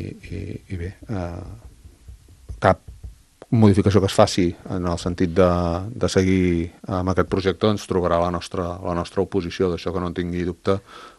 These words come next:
eh, ningú. Per tant... Llavors, aquí seguirem, hi ha les dues, hi havia, hi havia dues vies obertes, una era la,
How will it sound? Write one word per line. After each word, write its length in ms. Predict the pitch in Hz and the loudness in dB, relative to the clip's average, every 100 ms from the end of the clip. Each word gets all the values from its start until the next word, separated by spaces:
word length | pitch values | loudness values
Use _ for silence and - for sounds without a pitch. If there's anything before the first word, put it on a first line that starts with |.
| _ | _
eh, 360 | - 85 - - 90 | -4 -2 -4 -4 -2
ningú. 240 | 98 87 - _ _ _ _ _ _ | 0 0 -4 _ _ _ _ _ _
Per 80 | 107 - | -18 -12
tant... 220 | 85 92 107 - - - - _ | -12 -12 -16 -20 -20 -20 -20 _
Llavors, 460 | 90 87 82 - - | 0 0 0 -4 -6
aquí 240 | - 92 | -2 0
seguirem, 640 | - 92 95 101 95 92 - | 2 4 6 4 2 0 0
hi 80 | 107 | 4
ha 80 | 101 | 6
les 160 | 101 92 | 6 4
dues, 520 | 107 101 95 95 - - - - - | 4 6 4 0 -4 -8 -10 -16 -6
hi 80 | 107 | 0
havia, 240 | 101 98 95 95 98 233 | 6 8 8 4 0 -4
hi 140 | - 110 | -2 4
havia 140 | 120 | 4
dues 160 | 120 113 | 6 4
vies 240 | 110 113 | 4 4
obertes, 400 | 110 127 131 120 | 4 4 4 2
una 240 | 110 107 107 | 2 2 4
era 80 | 107 | 4
la, 180 | 104 | 4